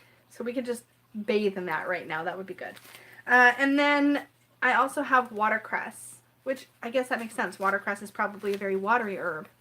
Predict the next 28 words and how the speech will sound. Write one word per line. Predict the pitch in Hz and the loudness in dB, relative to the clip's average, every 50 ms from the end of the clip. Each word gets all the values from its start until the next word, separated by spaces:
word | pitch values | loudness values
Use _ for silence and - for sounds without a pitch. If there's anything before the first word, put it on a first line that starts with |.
| _ _ _ _ _ _ _ _ _ _ | _ _ _ _ _ _ _ _ _ _
You | 294 | 0
need | 330 415 453 | 2 2 4
a | 453 415 | 4 4
new | 359 359 | 4 4
deck. | 294 392 440 392 - - | 6 6 6 6 6 4
You | 359 | 6
haven't | 339 427 427 370 302 | 6 6 4 6 8
bought | 359 381 392 370 | 8 8 8 8
one | 370 359 349 | 6 4 4
in | 330 | 4
ages. | 359 453 480 381 349 294 320 | 2 2 2 2 0 -2 0
Let | 349 480 539 480 | 0 0 0 2
me | 403 370 | 0 0
enable | 320 311 370 494 508 440 339 262 | 2 2 2 2 4 4 2 0
you. | 240 220 214 208 208 202 - | 0 -2 -2 -4 -4 -6 -2
Missy, | - 277 359 - 381 403 | 0 0 2 2 2 2
tell | 392 - 427 440 | 4 6 6 6
me | 440 370 | 6 4
what | 320 285 | 0 0
your | 277 285 | 0 -2
tastes | - - 392 403 415 415 - - | -2 -2 -2 -2 -2 -2 2 4
are. | 254 214 196 180 | 4 6 6 4
I | - 269 | 2 2
would | 349 330 254 | 2 2 -2
be | 269 285 | -4 -8
happy | 285 - 381 381 381 302 269 | 0 2 2 2 2 0 -4
to | 220 - 262 | -4 -6 -10
suggest | - - 247 233 339 415 349 262 226 - | -10 -8 -6 4 6 8 8 8 6 0